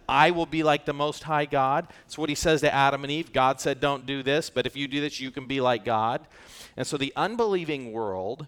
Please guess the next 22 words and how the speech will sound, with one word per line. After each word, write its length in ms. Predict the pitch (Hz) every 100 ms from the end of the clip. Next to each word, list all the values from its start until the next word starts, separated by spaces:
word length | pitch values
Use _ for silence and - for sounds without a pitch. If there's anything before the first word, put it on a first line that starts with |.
| - _ _ _ _
hates 400 | - 160 156 -
God's 540 | - 120 104 107 - - -
sovereign 480 | - 117 101 101 92
control. 600 | 95 87 95 69 - - _ _ _ - - -
But 160 | 160
for 220 | - 180
believers, 1000 | 139 147 143 190 208 123 123 190 - - - _ _ _ _ _ _ 98
we 240 | 120 147
love 360 | 127 127 156 151
it. 320 | 120 - - _ _ _ _ _ _
It 140 | 147 147
is 160 | 135
so 440 | - - - 147 143
comforting 800 | - 143 135 - 143 117 98 87
to 180 | - 107
know 560 | 104 104 92 67 62 - _ _ _ _ _ _ _
that 160 | 117 107
even 460 | 151 190 196 175 127
when 260 | 127 123
things 440 | - 131 123 113 -
go 300 | 120 110 92
wrong, 320 | 92 95